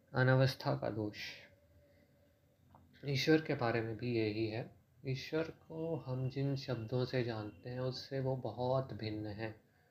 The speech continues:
मैंने माँ के सौंदर्य के बारे में बहुत कुछ कहा है आपके सामने और लिखा भी है ही है, लेकिन माँ जो हैं, उनसे अलग अनुभूति गम्या है।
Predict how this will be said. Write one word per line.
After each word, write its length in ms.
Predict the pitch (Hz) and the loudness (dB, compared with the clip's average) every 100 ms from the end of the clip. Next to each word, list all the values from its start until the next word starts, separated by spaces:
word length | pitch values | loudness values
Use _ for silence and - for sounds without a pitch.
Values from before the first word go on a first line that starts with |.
| _ _ _ - _ - _ _ _ _ - | _ _ _ -20 _ -20 _ _ _ _ -6
मैंने 320 | 113 110 127 | 0 4 4
माँ 200 | 151 123 | 6 6
के 180 | 117 135 | 6 2
सौंदर्य 520 | 127 131 131 131 131 | 2 0 2 4 4
के 140 | 131 131 | 2 2
बारे 260 | 127 123 | 2 4
में 120 | 131 127 | 4 4
बहुत 460 | 117 120 131 135 | 2 4 4 4
कुछ 260 | - 135 - | 0 -6 -6
कहा 440 | - 117 123 147 | -8 0 4 6
है 140 | 139 139 | 6 4
आपके 300 | 139 - 135 | 2 -2 -6
सामने 560 | 135 127 127 147 165 - - | -2 -2 0 -2 -4 -10 -4
और 400 | 113 113 117 131 - - - - | 0 2 0 -4 -14 -20 -20 -4
लिखा 380 | 117 113 - 117 | -4 -4 -6 -6
भी 200 | 107 113 | -2 -2
है 220 | 107 110 | 0 -2
ही 160 | 110 143 | 2 2
है, 340 | 139 139 - - _ - - - - - - - - 127 | 4 2 0 -16 _ -20 -20 -20 -20 -20 -20 -20 -8 0
लेकिन 540 | 127 131 165 170 185 - _ - _ _ 123 | 2 2 -2 -2 -8 -16 _ -20 _ _ -2
माँ 240 | 120 123 | 4 4
जो 200 | 123 139 | 6 6
हैं, 260 | 117 131 175 | 6 2 0
उनसे 500 | 131 113 - - 117 | 0 0 -4 -10 -10
अलग 440 | - 127 165 160 - - - - - | -2 4 4 2 -8 -20 -20 -18 -4
अनुभूति 600 | 117 113 110 110 107 135 | -2 0 0 -2 0 -2
गम्या 400 | 127 104 101 101 | 0 -2 -2 -4
है। 360 | 98 113 135 | -2 0 0